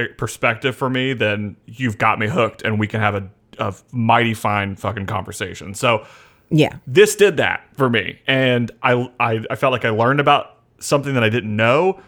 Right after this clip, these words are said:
Speaker 1: It never stayed on something too long. It wasn't like, "Episode one, Bigfoot, Bigfoot, Sasquatch, Sasquatch. Episode two and three,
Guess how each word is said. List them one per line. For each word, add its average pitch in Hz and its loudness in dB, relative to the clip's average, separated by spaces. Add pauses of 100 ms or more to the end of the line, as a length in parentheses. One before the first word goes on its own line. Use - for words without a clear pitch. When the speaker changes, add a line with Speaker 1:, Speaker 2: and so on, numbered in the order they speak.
(240)
Speaker 1:
It 147 0
never 139 2
stayed 147 0
on 139 2
something 131 -2
too 151 0
long. 143 0
It 143 -2
wasn't 160 2
like, 139 -2
"Episode 185 0
one, 160 4
Bigfoot, 214 2
Bigfoot, 208 4
Sasquatch, 175 0
Sasquatch. 180 2 (100)
Episode 170 -2
two 180 4 (380)
and 170 2
three, 165 0